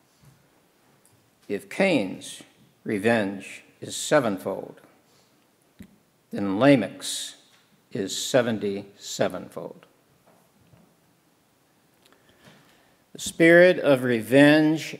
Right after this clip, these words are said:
animates sinful human beings. It's there in every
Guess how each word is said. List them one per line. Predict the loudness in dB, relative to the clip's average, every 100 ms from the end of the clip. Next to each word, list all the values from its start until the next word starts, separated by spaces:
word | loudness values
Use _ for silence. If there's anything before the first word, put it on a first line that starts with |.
| -2
animates | 2 4 4 0 -2 -6 -10 -12 -14 -18
sinful | -16 0 4 4 4 4 4 2
human | -4 0 2 2
beings. | 4 4 4 -2 -10 -18 -20 _ _ _ _ _ _ _ _ -20 -20 _ _ _ _ _ _ _ -20 _
It's | -10
there | 4 8 8 8
in | 4 0 -6 -18 -20 _ _ _ _ 2
every | 4 4 2 0 -2